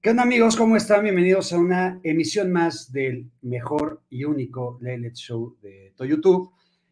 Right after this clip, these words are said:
Eh, ahorita hace ratito que la gente estaba preguntando que por qué no empezábamos a tiempo, a las ocho en punto.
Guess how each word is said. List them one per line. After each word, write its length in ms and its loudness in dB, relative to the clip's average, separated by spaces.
Eh, 520 0
ahorita 340 0
hace 300 0
ratito 420 -6
que 80 -12
la 120 -8
gente 240 -12
estaba 220 -8
preguntando 540 -8
que 80 -16
por 160 -20
qué 80 -18
no 80 -8
empezábamos 460 -12
a 80 -20
tiempo, 320 -8
a 40 -14
las 220 -20
ocho 160 -18
en 100 -10
punto. 460 -4